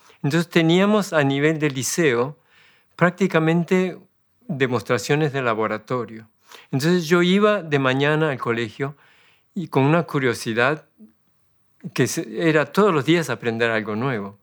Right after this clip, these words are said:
Averigüé de que utu existía y que uno iba al taller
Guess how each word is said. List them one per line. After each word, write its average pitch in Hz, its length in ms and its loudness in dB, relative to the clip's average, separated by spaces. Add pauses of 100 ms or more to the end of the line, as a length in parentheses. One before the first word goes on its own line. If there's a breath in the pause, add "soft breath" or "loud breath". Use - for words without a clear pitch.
(280)
Averigüé 131 580 0
de 117 140 -6
que 120 120 -4
utu 175 580 -2
existía 131 800 -2
y 143 140 -6
que 127 120 0
uno 160 440 0
iba 165 440 -2
al 113 100 -4
taller 120 560 -2